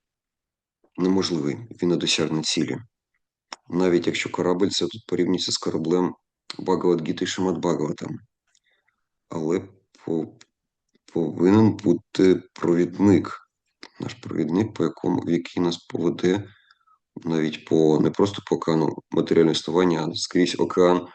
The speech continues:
Бхагавад-гіти і Шримад Бхагаватам. Також. Ні, це я занадто д-, д-, далеко пішов. Тобто Бхагавад-гіта і Шримад Бхагаватам — це той корабль, за допомогою якого ми можемо перетнути океан матеріального існування, як тут каже Шріла Прабхупада.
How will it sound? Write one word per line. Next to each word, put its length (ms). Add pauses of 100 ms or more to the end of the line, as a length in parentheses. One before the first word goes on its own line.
(140)
Бхагавад-гіти 600
і 20
Шримад 260
Бхагаватам. 520 (720)
Також. 300 (360)
Ні, 320 (180)
це 140
я 100
занадто 380
д-, 180
д-, 160
далеко 340
пішов. 440
Тобто 240
Бхагавад-гіта 520
і 40
Шримад 240
Бхагаватам — 420
це 120
той 140
корабль, 400
за 120
допомогою 480
якого 280
ми 80
можемо 300
перетнути 480
океан 260
матеріального 460
існування, 440
як 100
тут 200
каже 220
Шріла 220
Прабхупада. 480